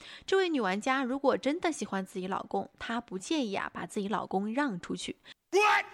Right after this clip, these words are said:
Speaker 1: 但是这样又骗钱又骗感情就不太地道了。当事人立刻出来澄清，说自己只是帮她老公转钱给工会会长刷号，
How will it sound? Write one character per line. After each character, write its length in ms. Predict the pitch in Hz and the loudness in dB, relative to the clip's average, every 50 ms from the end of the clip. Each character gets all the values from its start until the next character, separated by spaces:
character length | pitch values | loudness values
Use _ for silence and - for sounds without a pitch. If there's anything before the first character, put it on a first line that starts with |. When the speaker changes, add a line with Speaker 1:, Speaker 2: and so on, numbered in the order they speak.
| - - - - - - - - _ _ - - - - - | -20 -20 -20 -20 -20 -20 -20 -20 _ _ -18 -18 -18 -12 -4
Speaker 1:
但 160 | - 359 359 | -2 -2 0
是 120 | - 339 | 0 -2
这 100 | 294 330 | 0 2
样 200 | 339 320 294 294 | 2 2 2 2
又 200 | 302 320 302 269 | 2 4 4 4
骗 320 | 262 - - 294 262 247 233 | 2 2 0 -2 -2 -2 -2
钱 260 | - - 208 202 226 | -4 -4 -2 -2 0
又 180 | 277 302 277 | 0 0 0
骗 260 | 247 - - 294 269 262 | -2 -2 -4 -6 -4 -2
感 280 | - 226 180 175 175 | -2 -2 -2 -2 -6
情 240 | 185 - - 220 233 | -8 -8 -8 -8 -6
就 120 | - 233 | -4 -6
不 120 | 190 - 196 | -4 -4 -4
太 160 | - 202 190 | -2 -2 -4
地 160 | 180 208 196 | -2 -4 -2
道 160 | 185 180 180 | 0 0 0
了。 140 | 185 - - _ _ _ _ _ - - - - - - | 0 -2 -4 _ _ _ _ _ -20 -20 -20 -14 -2 0
当 180 | 262 254 277 | 0 0 0
事 160 | - - - | -2 -2 -2
人 180 | 226 196 202 233 | 0 0 0 0
立 120 | 294 294 | 0 -2
刻 200 | 247 - - 202 | -2 -2 -2 -2
出 160 | - - - 233 | -2 0 0 0
来 140 | 196 185 | 0 0
澄 240 | 190 - - 180 185 | 0 -4 -6 -8 -8
清， 220 | - - 202 202 240 | -8 -8 -8 -8 -6
说 200 | - - 269 277 | 0 0 0 0
自 160 | 277 - 339 | 0 -4 -4
己 140 | 302 294 294 | -4 -4 -2
只 100 | - 226 | -4 -6
是 140 | - - | -4 -6
帮 180 | 277 - 294 320 | -4 -4 -4 -6
她 80 | 320 349 | -4 0
老 200 | 359 302 240 196 | 2 2 2 2
公 200 | - 285 339 330 | 0 -4 -6 -2
转 280 | - 311 254 220 202 | 2 2 2 2 0
钱 180 | 202 - 269 294 | -2 -2 -2 -2
给 80 | 285 | -2
工 220 | - - 294 320 339 | -4 -4 -4 -6 -2
会 120 | - 427 | -2 -2
会 240 | 381 - - 381 339 | -2 0 2 0 0
长 220 | 240 - 202 - | 2 0 -2 -2
刷 320 | 208 - - - 339 339 349 | -4 -8 -2 2 4 4 2
号， 340 | 349 - - 339 - - | 2 2 2 2 2 2